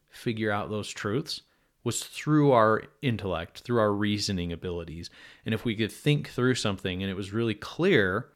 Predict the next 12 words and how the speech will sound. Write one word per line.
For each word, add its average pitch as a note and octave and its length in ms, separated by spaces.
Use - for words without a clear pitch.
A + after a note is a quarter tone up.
then A2 300
it's - 460
true. F#2 640
He, C3 140
he C#3 180
gives A2+ 260
an F#2+ 80
example F2+ 600
where F#2+ 260
he A2 240
talks A2 400
about, G2 720